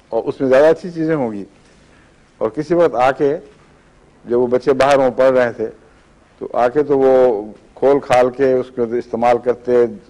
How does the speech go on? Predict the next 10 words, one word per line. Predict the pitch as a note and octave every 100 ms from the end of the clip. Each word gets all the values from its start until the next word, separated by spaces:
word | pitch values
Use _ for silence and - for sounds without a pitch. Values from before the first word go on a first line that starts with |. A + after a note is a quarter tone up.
| - -
साबुन | A2+ A#2 B2
इस्तेमाल | A#2 B2 A#2 A2+
किया, | A2+ A#2 A#2+ A#2
तेल | - A#2+ A#2+
लगाया | A#2 A2+ A2+ A#2 G#2+ - - - - - - - - _ -
और | A2+ A2 A2 - _ _ _
उसने | A#2+ - C3 A#2+ - F2 E2 D#2 - _ -
दाढ़ी | B2 C3 C3+
बाल | A#2 A#2 A#2+ A#2+
सबको | C3+ B2 C3+